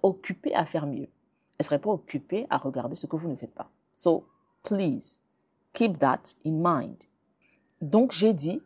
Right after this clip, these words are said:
j'arrête tout. Je ne fais plus rien, j'arrête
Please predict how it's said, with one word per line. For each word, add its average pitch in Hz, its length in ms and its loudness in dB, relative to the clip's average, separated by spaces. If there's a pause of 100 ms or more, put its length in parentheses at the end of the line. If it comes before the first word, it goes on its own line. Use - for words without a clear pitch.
(140)
j'arrête 156 640 0
tout. - 120 -10 (920)
Je - 140 -2
ne 139 80 -2
fais 170 160 4
plus 147 200 -2
rien, 135 300 -2 (100)
j'arrête 123 340 -2